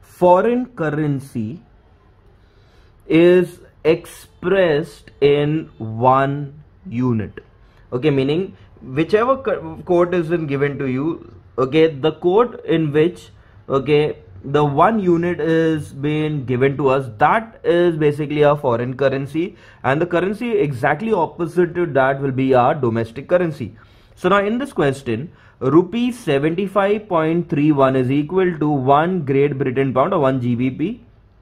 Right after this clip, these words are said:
Foreign currency is expressed in unit one. So in our case, in our case,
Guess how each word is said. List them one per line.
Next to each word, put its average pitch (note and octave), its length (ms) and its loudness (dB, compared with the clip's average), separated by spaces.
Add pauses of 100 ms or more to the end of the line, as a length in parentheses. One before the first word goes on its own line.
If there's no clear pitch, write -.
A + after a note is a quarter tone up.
(520)
Foreign F#3 400 2
currency G#3 520 -4
is F#3+ 360 2 (240)
expressed E3 760 0
in E3+ 220 -2
unit C#3 460 -4
one. D#3 400 -2 (240)
So F3+ 180 0
in F3 300 0
our G3 280 2
case, D#3 360 -2
in D#3 240 -2
our F#3 200 2
case, C3+ 460 -2